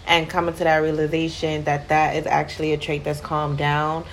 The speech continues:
Like, I'm really content with being abstinent. Like, this shit is really awesome. The only thing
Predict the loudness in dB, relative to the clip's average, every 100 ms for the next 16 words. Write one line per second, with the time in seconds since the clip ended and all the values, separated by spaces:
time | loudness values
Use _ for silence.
0 | -16 0 6 8 6 6 6 6 4 2
1 | 0 2 2 2 0 0 0 2 6 6
2 | 4 -4 -2 -2 -2 -2 0 0 2 4
3 | 4 4 4 4 2 -6 -18 -20 -20 -20
4 | -20 8 8 8 4 -2 -2 -2 -10 -18
5 | -20 -14 4 6 8 8 6 6 4 2